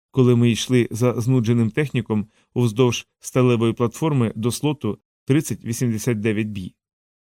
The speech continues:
«Що такого скаже вам Кадмін, чого не сказав нам?» «Послухайте».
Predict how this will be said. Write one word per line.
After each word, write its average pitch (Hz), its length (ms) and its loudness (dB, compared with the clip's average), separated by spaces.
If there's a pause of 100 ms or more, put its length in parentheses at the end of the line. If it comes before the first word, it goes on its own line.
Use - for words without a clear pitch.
(320)
«Що 254 160 -4
такого 214 320 0
скаже 170 320 -2
вам 151 260 0
Кадмін, 156 380 -2
чого 151 240 -2
не 147 100 -2
сказав 151 360 -4
нам?» 82 240 -6 (680)
«Послухайте». 95 580 -6